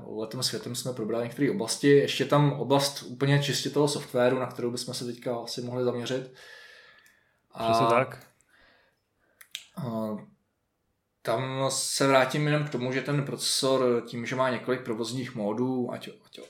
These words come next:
Speaker 1: od toho úplně aktivního, a kdy se nespí, mám k dispozici plný výpočetní výkon, a v-, většinou v rámci tady toho módu si samozřejmě můžu, eh, regulovat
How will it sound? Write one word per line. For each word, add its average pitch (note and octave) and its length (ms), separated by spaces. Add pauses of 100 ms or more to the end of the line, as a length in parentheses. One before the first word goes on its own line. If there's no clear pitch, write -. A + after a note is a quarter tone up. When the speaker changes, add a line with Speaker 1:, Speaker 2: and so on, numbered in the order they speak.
(400)
Speaker 1:
od - 100
toho A#2 280
úplně A#2+ 360
aktivního, A#2+ 880 (340)
a A2 280 (440)
kdy G#2+ 120
se - 160
nespí, A2+ 640
mám G#2+ 220
k G#2 80
dispozici A2+ 380
plný A#2 240
výpočetní B2 500
výkon, B2 520 (880)
a B2+ 100 (960)
v-, G#2+ 380
většinou A#2 320
v A#2+ 40
rámci A2 240
tady A2+ 120
toho B2 180
módu G#2+ 240
si - 100
samozřejmě A2+ 480
můžu, A2+ 600
eh, - 380
regulovat A2+ 460